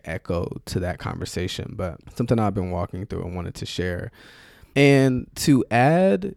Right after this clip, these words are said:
and really just bring full circle the whole analogy of knocking at the door, the last few things that I'll say is back to the verse that I mentioned in Matthew seven, is the fact that God will not knock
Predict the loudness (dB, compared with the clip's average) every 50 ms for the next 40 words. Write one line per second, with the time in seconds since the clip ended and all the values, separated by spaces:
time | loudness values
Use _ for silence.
0 | _ -4 -2 -2 0 0 2 2 2 2 2 0 0 0 0 0 0 -2 -6 -10
1 | -12 -14 -18 -20 -6 -2 0 0 0 0 -2 -2 -2 -2 -2 -2 -2 -2 -2 -2
2 | -4 -6 -8 -6 -8 -8 -8 -4 -2 0 0 0 0 -2 -4 -4 -4 -4 -4 -6
3 | -6 -6 -6 -6 -6 -6 -6 -6 -8 -6 -6 -6 -6 -6 -8 -8 -8 -8 -8 -8
4 | -12 -12 -8 -8 -8 -8 -8 -10 -12 -14 -16 -16 -6 _ 0 2 4 4 4 2
5 | 2 -2 -4 -2 -2 -4 -4 -2 -2 -2 -2 -2 -4 -4 -4 -2 -2 -2 -4 -4
6 | -6 -6 -6 -6 -6 -8 -10 -10 -12 -12 -14 -14 -16 -16 -4 0 0 2 2 0
7 | -2 -4 -4 -4 -4 -4 -4 -4 -4 -4 -6 -8 -10 -10 -10 -10 -12 -14 -12 -10
8 | -10 -8 -8 -8 -6 -8 -8 -8 -8 -10 -10 -6 -6 -6 -6 -6 -8 -10 -12 -14
9 | -16 _ _ _ _ _ _ _ _ _ _ -8 -2 -2 -2 -2 0 -2 -2 -2
10 | -4 _ -6 -6 -6 -8 -12 _ _ _ -2 0 2 2 2 2 2 0 -2 -4
11 | -8 -6 -4 -4 -2 -2 -4 -6 -6 -6 -6 -6 -8 -8 -8 -6 -6 -4 -6 -6
12 | -10 -12 -18 -20